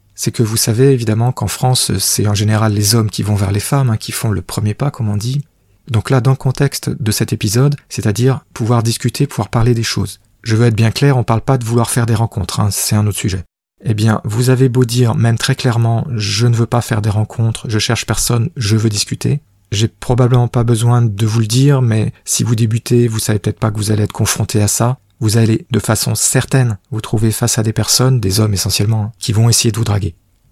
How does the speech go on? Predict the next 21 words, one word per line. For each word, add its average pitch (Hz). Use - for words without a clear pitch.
La 113
plupart 143
du 127
temps, 120
si -
vous 110
êtes -
une 120
femme 123
ou 117
une 113
jeune 110
femme, 127
que -
vous 107
allez 101
poser 123
comme 113
ça 117
des 107
questions, 123